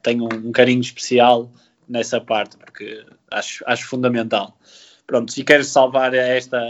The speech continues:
esta, esta frase que é, eh, do, do tema em si, que é, temos que estar todos no mesmo barco, como a Joana disse, e, e acho que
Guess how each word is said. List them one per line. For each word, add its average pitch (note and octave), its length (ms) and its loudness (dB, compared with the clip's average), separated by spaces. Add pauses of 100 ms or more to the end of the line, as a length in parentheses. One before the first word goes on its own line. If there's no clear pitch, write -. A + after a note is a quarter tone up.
(120)
esta, A#2 300 -10 (400)
esta A2+ 220 -20
frase A#2+ 340 -12
que B2 100 -14
é, A2+ 240 -6 (380)
eh, A#2+ 340 -10 (440)
do, A#2+ 300 -10
do B2 220 -4
tema B2 280 4
em A#2+ 80 2
si, B2 440 -2 (240)
que B2 160 0
é, A#2 560 2 (480)
temos D3 180 -6
que - 60 -18
estar C3+ 180 2
todos C3 300 -6
no B2 100 -6
mesmo A#2+ 220 -4
barco, B2 320 -2
como B2+ 120 -8
a A#2 60 -4
Joana A2+ 260 -8
disse, A2 360 -10
e, G2+ 480 -12
e A2+ 60 2
acho A2+ 240 4
que G#2+ 220 2